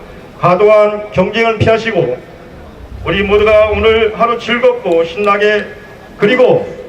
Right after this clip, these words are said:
정정당당하게 실력을 겸함으로써 다음 대회가 기다려질 수 있도록 우리 모두 다 같이 노력합시다. 끝으로 제사회 으뜸 새마을고 이사장기 축구대회의 무관 발전과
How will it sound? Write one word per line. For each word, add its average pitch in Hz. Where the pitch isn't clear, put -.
정정당당하게 202
실력을 240
겸함으로써 202
다음 196
대회가 196
기다려질 226
수 226
있도록 226
우리 185
모두 190
다 180
같이 180
노력합시다. 170
끝으로 226
제사회 226
으뜸 226
새마을고 190
이사장기 208
축구대회의 214
무관 233
발전과 208